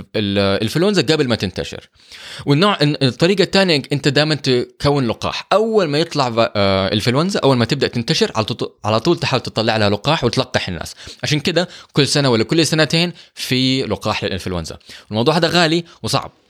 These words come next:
لكن النموذج الجديد ورانا، آه، فأشرح لك كيف بيحصل التغير في ال-، في الفيروس. فزي ما قلت لك، إحنا عندنا تمانية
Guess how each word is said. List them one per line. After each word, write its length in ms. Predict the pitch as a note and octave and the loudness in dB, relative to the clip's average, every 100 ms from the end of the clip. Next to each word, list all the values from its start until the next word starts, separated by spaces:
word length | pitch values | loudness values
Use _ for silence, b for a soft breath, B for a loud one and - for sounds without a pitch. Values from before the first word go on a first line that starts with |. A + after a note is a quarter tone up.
| B B B B B A#2 | B B B B B -2
لكن 360 | C3+ - - - B B B B B B B B C#3 | -2 -2 -10 -18 B B B B B B B B 0
النموذج 460 | C#3+ A#3 C4+ G3+ | 2 2 2 2
الجديد 520 | D3+ A#2+ A#2 C#3+ D3+ - - | 2 0 0 -2 -4 -12 -4
ورانا، 540 | B2+ A#2+ C#3+ C#3 D3+ - | 0 2 2 0 -2 -2
آه، 180 | B2 - - _ - | -2 -4 -20 _ -12
فأشرح 500 | - C#3+ C#3+ D#3+ C#3 | 0 2 2 0 0
لك 140 | B2+ - | -2 0
كيف 360 | F#3 G3 - - | 2 2 -2 0
بيحصل 420 | B2+ C3 A#2+ G#2 | 0 2 0 -2
التغير 440 | G2 - A#2 G2+ | -2 0 2 2
في 140 | F2+ F#2+ | 0 -2
ال-، 180 | F2+ F2 | -2 -2
في 80 | |
الفيروس. 420 | F#2 F#2+ E2 - - B B B - | 0 0 -2 -6 -18 B B B 0
فزي 180 | C3+ F#3+ | 2 2
ما 80 | |
قلت 200 | F3+ D3 | 0 0
لك، 160 | C#3 - | 0 -2
إحنا 180 | G2 A2+ | -2 -2
عندنا 280 | C#3 C3+ B2+ | 0 0 2
تمانية 580 | C3 B2+ C#3+ A#2+ C3+ | 2 2 2 0 0